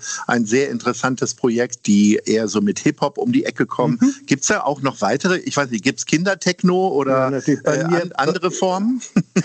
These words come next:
Speaker 2: Äh, natürlich gibt's alles Mögliche, aber wir machen auch viel mit, mit, mit, äh, Jazz, experimenteller Musik, neuer Musik. Also der Bereich Kinderlied ist auch wichtig, da machen wir auch viel, auch mit Rolf unter anderem. Aber, ähm, wir machen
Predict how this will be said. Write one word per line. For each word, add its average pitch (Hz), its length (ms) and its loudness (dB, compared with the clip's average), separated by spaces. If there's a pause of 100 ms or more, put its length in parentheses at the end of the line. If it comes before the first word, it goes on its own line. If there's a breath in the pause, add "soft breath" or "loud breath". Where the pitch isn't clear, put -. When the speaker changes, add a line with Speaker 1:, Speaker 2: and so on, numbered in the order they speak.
(260 loud breath)
Speaker 2:
Äh, 151 420 0 (120)
natürlich 151 440 0
gibt's 151 180 -2
alles 135 340 0
Mögliche, 151 420 2
aber 131 200 0
wir 135 100 2
machen 139 320 -2
auch 135 160 0
viel 151 300 2
mit, 131 260 -2
mit, 120 400 -4
mit, 131 220 0
äh, 135 320 0
Jazz, 127 360 -2
experimenteller 120 760 0
Musik, 110 480 -2
neuer 120 320 2
Musik. 110 540 0 (400 loud breath)
Also 117 200 0
der 117 40 0
Bereich 120 320 -2
Kinderlied 120 480 0
ist 107 180 -4
auch 123 220 -2
wichtig, 185 360 0
da 107 120 0
machen 110 260 -4
wir 104 160 0
auch 98 100 -12
viel, 180 360 2
auch 110 160 -2
mit 98 180 -4
Rolf 123 400 -2
unter 127 300 0
anderem. 127 400 0 (560 loud breath)
Aber, 120 720 0
ähm, 113 680 0
wir 120 140 2
machen 117 260 -2